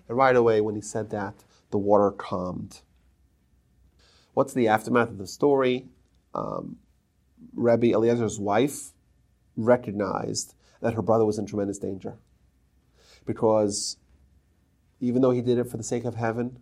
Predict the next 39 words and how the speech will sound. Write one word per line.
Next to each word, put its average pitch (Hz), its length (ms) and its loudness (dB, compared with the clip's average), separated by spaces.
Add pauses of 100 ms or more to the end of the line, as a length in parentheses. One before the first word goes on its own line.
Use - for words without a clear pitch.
Rabbi 113 160 -4
Gamliel, 113 300 0
he 113 60 -12
did, 113 200 -4
he, 110 260 -6
he 110 180 -8
signed 117 320 2
up 117 120 2
for 123 60 -6
this 110 180 -6
excommunication 113 480 -8
for 117 60 -10
the 117 120 -6
sake 107 60 -14
of 107 60 -14
heaven, 120 340 -4 (840)
still 143 680 8 (300)
his 127 300 2
pain 139 680 4 (100)
was 107 180 -4
real. 139 640 8 (640)
And 139 160 6
if 135 180 6
he 247 480 6
ever 196 680 10 (880)
told 196 400 12
God 165 300 12
about 151 220 10
his 151 160 2
pain, 185 520 4 (320)
Rabbi 123 200 4
Gamliel 127 240 6
would 110 100 2
die 95 220 -2 (120)
right 127 140 12
away. 87 240 4 (420)
She 151 140 6
knew 131 160 4
that. - 380 -8